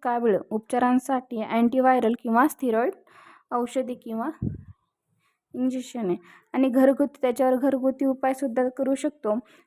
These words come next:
तर घरगुती उपाय काय? तर भरपूर पाणी पिण्यास सांगणे, जेणेकरून शरीरातील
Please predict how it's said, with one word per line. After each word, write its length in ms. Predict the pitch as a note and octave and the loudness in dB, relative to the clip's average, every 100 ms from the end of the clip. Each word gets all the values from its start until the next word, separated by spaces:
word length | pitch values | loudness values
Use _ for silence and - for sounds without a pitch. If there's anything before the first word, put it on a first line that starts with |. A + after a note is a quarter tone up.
| - | -4
तर 100 | B3+ | 0
घरगुती 460 | C4+ C4+ C#4 - C#4+ | 2 2 0 -2 -4
उपाय 260 | C#4 C4 | -2 -4
काय? 180 | B3+ A#3+ A#3 | 0 -2 0
तर 80 | B3 | 0
भरपूर 400 | A#3 B3 B3 C4 | 2 2 2 0
पाणी 280 | C4 B3 B3 | 0 0 0
पिण्यास 400 | A#3+ A3+ C4+ F4 | 0 2 2 0
सांगणे, 500 | - - A#3+ A#3+ A#3 | -10 -4 2 2 2
जेणेकरून 520 | G#3+ A3+ A#3 A#3 A#3 C4+ | 4 4 4 2 2 2
शरीरातील 640 | C#4 A#3+ A3+ A3 A#3+ | 2 2 4 4 0